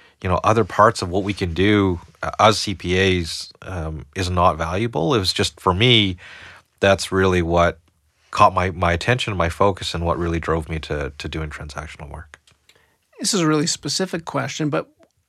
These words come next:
Speaker 2: uh, what would surprise people about the process of getting a drug to market?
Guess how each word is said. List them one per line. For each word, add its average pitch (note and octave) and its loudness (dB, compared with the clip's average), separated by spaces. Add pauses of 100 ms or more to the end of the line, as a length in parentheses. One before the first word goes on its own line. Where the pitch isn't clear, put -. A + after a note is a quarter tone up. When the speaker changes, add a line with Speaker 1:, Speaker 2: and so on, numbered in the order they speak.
(260)
Speaker 2:
uh, - -4
what G#3+ 0
would C#4 0
surprise F3 0
people C3+ -6
about C3 -4
the C3 -10
process C#3 -6
of B2+ -12
getting B2+ -4
a A#2+ -10 (220)
drug A#2+ -8
to - -12
market? A2 -12